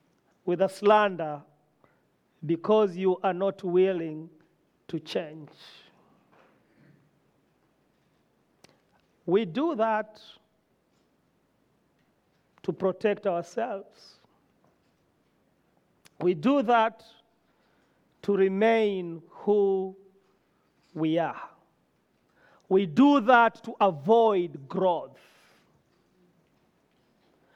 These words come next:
Another reason we slander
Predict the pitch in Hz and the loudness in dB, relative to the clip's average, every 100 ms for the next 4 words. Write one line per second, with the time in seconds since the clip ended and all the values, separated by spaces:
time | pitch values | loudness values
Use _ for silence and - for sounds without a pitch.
0 | _ - - - 202 240 285 302 269 285 | _ -20 -14 0 2 4 6 6 6 2
1 | 220 269 262 247 233 220 - 240 240 262 | 4 4 4 2 -2 -4 -2 4 6 6
2 | 277 277 285 | 4 2 2